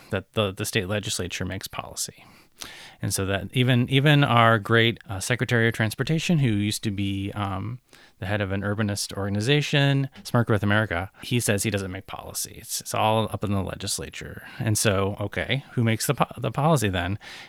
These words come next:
And you go to, um, the legislature, and obviously we have two houses, and in the Senate we have our, one of the most conservative members of the, uh, Democratic Caucus, who represents a area up in Puget Sound,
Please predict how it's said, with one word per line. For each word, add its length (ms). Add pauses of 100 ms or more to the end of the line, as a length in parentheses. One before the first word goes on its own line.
And 120
you 120
go 240
to, 500
um, 480 (300)
the 80
legislature, 760 (480)
and 220
obviously 320
we 60
have 320
two 140
houses, 640 (380)
and 220
in 140
the 80
Senate 480
we 80
have 500 (120)
our, 460 (180)
one 180
of 60
the 80
most 220
conservative 480
members 280
of 140
the, 260 (460)
uh, 100
Democratic 460
Caucus, 580 (160)
who 60
represents 480
a 260 (580)
area 520
up 160 (120)
in 220
Puget 240
Sound, 240